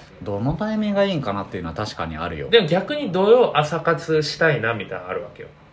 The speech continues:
Speaker 1: 土朝。
Speaker 2: あの、もちろんそれ予定とか旅行とか入ったらそれは調整やけど、
Speaker 1: はいはいはい。
Speaker 2: ベースのを決めるみたいな。
Speaker 1: 土はさ、撮る場所決めん？
Speaker 2: そうだね。
Speaker 1: その手法がさ、
Speaker 2: 確かに。うん。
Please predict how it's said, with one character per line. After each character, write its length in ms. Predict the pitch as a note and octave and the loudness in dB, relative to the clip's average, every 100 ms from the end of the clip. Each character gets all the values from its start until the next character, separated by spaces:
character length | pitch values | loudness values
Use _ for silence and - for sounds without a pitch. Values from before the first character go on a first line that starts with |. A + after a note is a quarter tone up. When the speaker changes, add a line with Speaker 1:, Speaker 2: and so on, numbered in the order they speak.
| - | -6
Speaker 1:
土 240 | A2+ A#2+ A#2+ | 4 6 6
朝。 100 | - | 6
Speaker 2:
あ 20 | |
の、 80 | F3 | 4
も 60 | |
ち 60 | C#4+ | 4
ろ 100 | A#3 | 4
ん 40 | |
そ 100 | D3 | 4
れ 60 | A#2 | 4
予 100 | C#3+ | 4
定 200 | D3+ B3+ | 6 6
と 100 | B3+ | 6
か 100 | D#3 | 4
旅 140 | A#2 B2 | 2 0
行 160 | F#3+ | 0
と 100 | D#3+ | 0
か 60 | C#3+ | 0
入 140 | D#3+ | -2
っ 60 | E3 | -2
た 100 | F3 | -4
ら 120 | G#3 | -2
そ 100 | - | 2
れ 80 | A#2 | 2
は 40 | |
調 180 | A2+ A2+ | 2 0
整 140 | - A#2 | 2 0
や 120 | F#2+ | -2
け 100 | - | -4
ど、 140 | B2 | -4
Speaker 1:
は 140 | A2+ G2+ | -2 -4
い 20 | |
は 40 | |
い 40 | F2 | -2
は 80 | |
い。 40 | F2 | 4
Speaker 2:
ベ 100 | A#3+ | 4
ー 80 | C#4+ | 4
ス 180 | C4 B3+ | -2 -2
の 200 | A#3 A#2+ | 2 2
を 60 | |
決 160 | - G#2+ | 0 -10
め 120 | G2 | -8
る 60 | F#2+ | -8
み 60 | F2 - | -10 -14
た 80 | |
い 20 | - | -16
な。 40 | - - - - - - - | -18 -20 -20 -20 -20 -20 -2
Speaker 1:
土 240 | C#3+ E3+ | 2 2
は 100 | F#3 | 2
さ、 260 | - E3 - - - - - - - - - - - | -2 -4 -6 -14 -20 -20 -20 -20 -20 -20 -20 -20 -6
撮 120 | - A#3+ | 2 4
る 120 | A#2+ | 2
場 160 | - | -2
所 160 | - F3+ | -4 -6
決 160 | - F3 | -4 -6
め 100 | D#3+ | -6
ん？ 140 | E3 - - - - | -10 -16 -20 -20 -8
Speaker 2:
そ 200 | - C3+ | 0 2
う 20 | |
だ 120 | G2 | 2
ね。 160 | B2 A#3 | 0 -2
Speaker 1:
そ 160 | - D3 | 0 0
の 60 | |
手 80 | G#3 | 4
法 460 | G3+ G3+ G3 G3+ G3 | 4 6 4 4 2
が 120 | F#3+ | 0
さ、 320 | E3 G2 - | 0 -2 -2
Speaker 2:
確 0 | |
か 80 | G2+ | -6
に。 60 | |
う 20 | |
ん。 40 | F#2 | -8